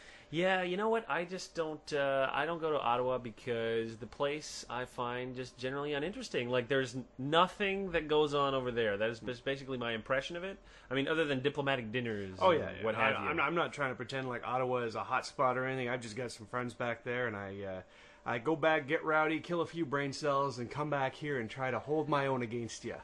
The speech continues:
Speaker 1: Now, for those of you that are fans but they're not Canadian or do not know, you know, sort of like the capitals of country, of countries, Ottawa is the capital of Canada.
Speaker 2: Mm-hmm.
Speaker 1: So, as you can guess, it's a very conservative place, the kind of place where, you know,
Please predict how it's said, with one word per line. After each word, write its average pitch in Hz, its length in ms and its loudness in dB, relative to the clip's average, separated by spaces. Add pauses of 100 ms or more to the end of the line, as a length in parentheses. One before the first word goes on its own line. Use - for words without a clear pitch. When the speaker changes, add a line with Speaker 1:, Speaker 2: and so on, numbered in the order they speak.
Speaker 1:
Now, 139 140 4
for 143 100 0
those 226 220 6
of 208 80 -2
you 202 180 0
that 160 180 4
are 127 160 6
fans 139 540 0
but 113 160 -2
they're 107 240 2
not 113 320 0
Canadian 104 400 -2
or 104 80 -4
do 98 140 -6
not 104 240 -4
know, 101 540 -4
you 104 100 -6
know, 98 100 -4
sort 101 180 -8
of 95 60 -8
like 95 120 -6
the 101 40 -8
capitals 98 460 -8
of 92 80 -12
country, 101 360 -8
of 104 200 -6
countries, 143 480 -4
Ottawa 123 300 6
is 123 140 2
the 143 60 -8
capital 113 320 -2
of 113 100 -6
Canada. 107 360 -6 (180)
Speaker 2:
Mm-hmm. 123 240 -4
Speaker 1:
So, 113 380 2
as 123 160 0
you 175 40 -4
can 196 140 -8
guess, 170 260 2
it's 165 140 -10
a - 20 -16
very 147 220 2
conservative 139 720 2
place, 131 500 2
the 127 80 -6
kind 127 220 0
of 120 80 -4
place 127 340 0
where, 117 360 2
you 117 100 -4
know, 110 240 -4